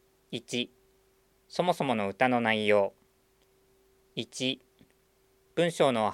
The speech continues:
運び方、フォーカスの変遷、各種技法など。一、口調のリズム、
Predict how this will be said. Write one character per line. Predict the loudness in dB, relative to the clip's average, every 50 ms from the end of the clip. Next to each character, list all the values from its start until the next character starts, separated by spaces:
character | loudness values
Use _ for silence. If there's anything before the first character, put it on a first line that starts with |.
| -2 0 0
運 | 0
び | 0 0
方、 | 0 -2 0 2 4 2 2 0 _ _ _ _ _ _ _ _ _ _ _ _
フ | 2 2
ォ | 4
ー | 4
カ | 4 2
ス | 0 0
の | -4 -2
変 | -2 -2 -2 -4
遷、 | -2 -2 -2 -4 -4 -4 -10 _ _ _ _ _ _ -2
各 | -2 -2 -2 -4
種 | -6 -6 -4
技 | -2 -2 0
法 | 4 4 4 4
な | 4 2 2
ど。 | 0 -2 -4 -6 _ _ _ _ _ _ _ _ _ _ _ _ _ _ _ _ _ _ _ _ _ _ _ _ _ _ _ _ _ _ _ _ _ _ _ _ _ _ _ _ _ _ _ _ _ _ _ _ _ _ _ _ _ _ _ _ _ -10
一、 | -10 -10 -10 -8 -4 -4 -4 -4 -4 _ _ _ _ _ _ _ _ _ _ _ _ _ _ _ _ _ _ _ _ _ _ _ -20
口 | -6 0
調 | 2 2 4 4
の | 2 0
リ | 0 0
ズ | 0 -2 -2
ム、 | -2 -4